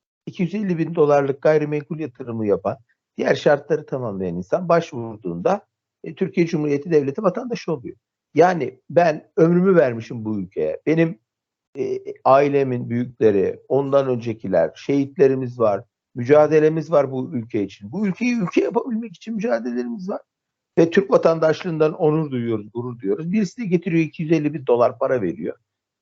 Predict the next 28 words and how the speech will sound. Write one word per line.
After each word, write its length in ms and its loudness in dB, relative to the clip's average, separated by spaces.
Vatandaş 540 0
oluyor. 300 -16
Ya 300 0
arkadaş 680 -10
yani 380 -8
bir, 340 -2
birilerinin 720 2
yaptığı 320 2
yanlışları 540 2
söylüyor. 460 -4
Diğerleri 480 2
de 140 -2
bizi 260 -12
komik 340 -2
bir 60 -6
şekilde, 540 -8
e, 100 -14
güldürüyorlar. 920 0
Şimdi 260 -2
ben 200 2
iki 280 0
bin 100 -4
on 120 -8
altı 300 -2
yılında 360 -2
bir 80 4
yazı 260 8
yazmışım. 560 0